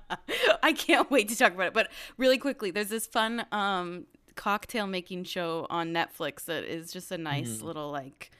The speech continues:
Speaker 1: evening watch if you need something to wind down. Um, I'm having fun with
Speaker 2: Drink,
Speaker 1: that.
Speaker 2: Drink Masters, right?
Speaker 1: Drink Masters, yes.
Speaker 2: Or Drink
Speaker 1: Um,
Speaker 2: Masters.
Speaker 1: I am
Speaker 2: I've watched that. I liked it.
Speaker 1: fu-,
Speaker 2: I mean, I haven't
Speaker 1: yeah.
Speaker 2: finished it. I'm only, like,
Speaker 1: Same.
Speaker 2: maybe five episodes in.
Speaker 1: Yeah, it's, like, a, just a nice, like,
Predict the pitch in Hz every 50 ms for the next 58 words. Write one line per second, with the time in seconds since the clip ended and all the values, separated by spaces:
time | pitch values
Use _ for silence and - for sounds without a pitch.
0 | _ - - - - - _ _ - 185 185 180 175 190 190 190 190 190 185 180
1 | 180 185 185 - - 175 - 180 170 160 160 - 185 165 160 160 151 156 - 160
2 | 151 147 143 143 156 156 151 143 135 135 139 139 147 165 - _ _ _ _ _
3 | _ _ _ - - 175 160 151 143 170 175 196 202 208 202 196 - 180 170 165
4 | 131 135 131 139 143 151 127 - 123 117 117 - - 117 117 120 120 - 139 139
5 | 143 147 - - - 135 139 165 165 - 156 139 139 - - - - - - -
6 | - 147 123 131 - - - - - - _ - - - - _ - 117 113 196
7 | 196 190 185 185 - - - - - - 196 208 208 196 - - - 220 233 240
8 | 247 262 262 277 277 269 277 277 269 277 285 _ _ _ _ _ _ - - 120
9 | 110 107 101 104 - - - 90 85 - - - 156 165 147 147 - - 98 -
10 | - - 110 - 185 196 190 190 185 180 143 127 113 104 - - - 65 - -
11 | 120 123 127 127 131 131 123 113 113 - 120 113 107 104 104 - - 95 98 95
12 | 104 104 107 101 - 117 113 - - 139 143 156 - _ _ _ 220 269 277 202
13 | 160 208 - 254 262 254 269 247 - - 262 262 - 311 294 262 214 202 196 208
14 | 214 - - - 214 190 180 175 - -